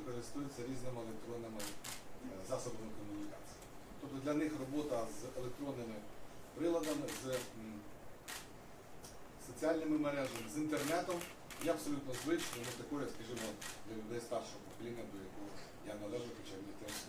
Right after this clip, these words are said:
користуватися багатьма цими сервісами. Тобто для них це нормально. По-друге, <clears throat> потрібно виходити з того, що, е, це та сама, е,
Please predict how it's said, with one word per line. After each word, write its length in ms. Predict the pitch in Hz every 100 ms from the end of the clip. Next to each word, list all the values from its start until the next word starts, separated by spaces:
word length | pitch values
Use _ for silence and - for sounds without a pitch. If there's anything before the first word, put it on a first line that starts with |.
| 120 - - -
користуватися 580 | - - - - - - - - - -
багатьма 380 | 101 - - 110 107 - - - -
цими 140 | - 101
сервісами. 580 | - 120 - - - - - - - - - - -
Тобто 200 | - 147 131
для 140 | 151 156
них 100 | -
це 80 | 165
нормально. 600 | 180 180 143 135 - - - - - - - - - -
По-друге, 480 | 156 156 - 123 - 147 - -
<clears throat> 340 | 151 - - -
потрібно 300 | - 151 170
виходити 460 | 156 180 170 151
з 60 | -
того, 380 | - 190 - - - - - - - - -
що, 320 | - 151 147
е, 60 | - 113 110 110 110 110 - 104 - - - - - - - - - - -
це 100 | 151
та 180 | 160 156
сама, 420 | 180 165 143 - -
е, 40 | 101